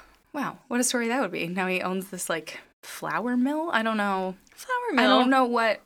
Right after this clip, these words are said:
Speaker 1: Ren does <laughs> for, for a job
Speaker 2: The
Speaker 1: in this
Speaker 2: actual
Speaker 1: movie.
Speaker 2: prom scene, very curious. So the prom scene is the end. It wraps up the
Speaker 1: Mm-hmm.
Speaker 2: movie. Had to be reshot.
Speaker 1: Oh.
Speaker 2: So I don't know what it was like prior.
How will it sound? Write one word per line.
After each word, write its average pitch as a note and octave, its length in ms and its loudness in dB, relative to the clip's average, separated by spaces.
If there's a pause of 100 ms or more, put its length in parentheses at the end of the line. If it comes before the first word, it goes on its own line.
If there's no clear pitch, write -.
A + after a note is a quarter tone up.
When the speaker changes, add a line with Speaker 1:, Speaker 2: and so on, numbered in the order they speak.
(120)
Speaker 1:
Ren F#3+ 320 0
does D#3 540 -2
<laughs> D#4 140 -2
for, A#3+ 420 0
for A3 340 0
a G3+ 100 0
job F3 440 0 (180)
Speaker 2:
The C4+ 80 0
Speaker 1:
in - 60 2
this C4 80 6
Speaker 2:
actual G#4+ 280 0
Speaker 1:
movie. A#3+ 100 -2
Speaker 2:
prom A3+ 320 4
scene, D#3+ 500 -4 (160)
very C#4+ 380 0
curious. G#3 580 0
So A#3+ 380 -4 (840)
the A3+ 60 4
prom C4+ 200 4
scene D4 220 2
is A3+ 260 0 (140)
the F#3+ 160 -2
end. - 240 -2
It - 120 -2
wraps A#3 280 0
up G#3 80 2
the E3 60 -2
Speaker 1:
Mm-hmm. E3+ 100 2
Speaker 2:
movie. D#3+ 260 -2 (260)
Had D4+ 180 -4
to F4+ 80 -2
be D#4+ 160 2
reshot. G3+ 600 0 (260)
Speaker 1:
Oh. F3+ 380 -2
Speaker 2:
So - 160 -2
I A#3 80 2
don't A#3 340 -2
know A#3+ 240 0
what F#3+ 220 -2
it - 140 -6
was F#3 280 -6
like F3 240 -8
prior. - 540 -8